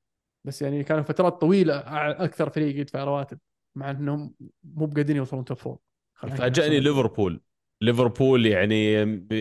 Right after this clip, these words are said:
Speaker 2: ميزانية الرواتب حقتهم الحين متصدرين، بس رواتبهم ما أثروا، ما يدفعون رواتب.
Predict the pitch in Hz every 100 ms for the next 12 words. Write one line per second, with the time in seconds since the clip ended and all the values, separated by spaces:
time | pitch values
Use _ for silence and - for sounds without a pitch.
0 | 82 107 101 98 98 104 107 127 139 123
1 | 117 123 131 120 95 113 139 127 107 110
2 | 117 - 113 110 123 123 175 113 104 113
3 | 120 123 147 113 151 156 143 117 127 143
4 | 147 127 131 101 107 98 85